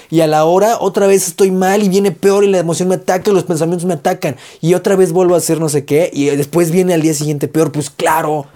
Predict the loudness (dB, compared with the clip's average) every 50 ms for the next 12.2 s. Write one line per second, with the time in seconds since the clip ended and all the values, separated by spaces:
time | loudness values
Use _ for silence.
0 | -20 _ _ -4 -4 -2 -2 -2 -2 -2 -2 -2 -2 0 0 0 0 0 0 0
1 | 0 -2 -2 -2 -2 -4 -2 0 0 0 2 0 -2 -4 -8 -10 -20 -20 -20 -20
2 | -20 -20 _ -6 -4 -2 0 2 0 2 2 0 0 0 0 -2 -4 -2 -2 -2
3 | -2 0 -2 -2 -4 -6 _ _ -12 -10 -8 -6 -4 -2 -2 -2 -2 -4 -6 -8
4 | _ -6 -4 -2 -2 0 -2 -2 -2 -2 -2 -2 -4 -4 -8 -8 -10 -10 -10 -10
5 | -10 -12 -12 _ -2 -2 -2 -2 -4 -8 -10 -12 -14 -12 -12 -12 -12 -12 -16 _
6 | _ -14 -8 -6 -4 -4 -4 -4 -6 -8 -10 -12 -16 -20 -20 -20 -20 -20 -20 _
7 | _ _ _ _ _ _ _ _ _ -20 -20 -20 -20 -20 _ -14 -12 -10 -6 -4
8 | -4 -4 -2 -2 -4 -2 -2 -2 -2 -2 -2 -4 -4 -4 -4 -4 -4 -4 -2 -2
9 | -2 -2 -2 -6 -4 -4 -2 -2 -2 0 -2 -4 -2 -2 0 0 0 -2 -2 -2
10 | -4 -4 -4 -6 -8 -10 -12 -12 -12 -12 -10 -10 -12 -12 -12 -12 -14 -14 -12 -12
11 | -10 -10 -10 -12 -10 -8 -8 -8 -6 -8 -8 -8 -10 -14 -14 -12 -12 -10 -10 -10
12 | -12 -12 -16